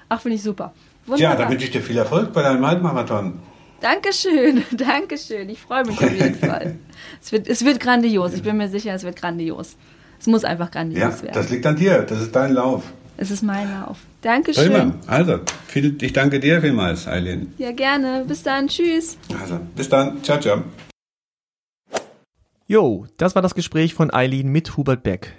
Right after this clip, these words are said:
Speaker 3: Ich hoffe, ihr konntet daraus ein bisschen was mitnehmen. Die Message, die vielleicht hängen bleibt, ist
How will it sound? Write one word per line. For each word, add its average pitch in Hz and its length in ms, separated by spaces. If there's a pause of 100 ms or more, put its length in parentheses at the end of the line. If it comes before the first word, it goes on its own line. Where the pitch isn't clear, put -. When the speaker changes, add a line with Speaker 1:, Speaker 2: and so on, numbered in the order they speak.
(160)
Speaker 3:
Ich 165 180
hoffe, 165 240
ihr 135 100
konntet 151 320
daraus 135 480
ein 120 120
bisschen 165 200
was 117 140
mitnehmen. 202 480 (480)
Die 131 80
Message, 175 400
die 156 340
vielleicht 147 320
hängen 156 180
bleibt, 143 260
ist 135 360